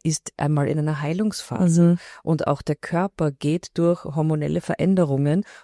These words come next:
Speaker 1: und durch enorme Belastungen.
Speaker 2: Mhm.
Speaker 1: Die Geburt kann
Speaker 2: Ja.
Speaker 1: ein traumatisches Erlebnis sein,
Speaker 2: Mhm.
Speaker 1: ist auf jeden Fall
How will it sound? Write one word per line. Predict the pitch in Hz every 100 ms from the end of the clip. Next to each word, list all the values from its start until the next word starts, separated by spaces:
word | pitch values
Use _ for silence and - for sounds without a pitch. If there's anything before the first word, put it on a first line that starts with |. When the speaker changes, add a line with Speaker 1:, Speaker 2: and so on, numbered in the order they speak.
| _
Speaker 1:
und | 190 254 294 -
durch | 175 175
enorme | - 143 151 151 151 180 214 202
Belastungen. | 175 165 185 175 165 131 120
Speaker 2:
Mhm. | 127 - _ - _ _
Speaker 1:
Die | 170
Geburt | 170 160 202 233 -
kann | - 202
Speaker 2:
Ja. | 202
Speaker 1:
ein | 214
traumatisches | - 185 180 190 180 175
Erlebnis | 175 160 190 175
sein, | - 175 190
Speaker 2:
Mhm. |
Speaker 1:
ist | 196
auf | 185 -
jeden | 170
Fall | - 175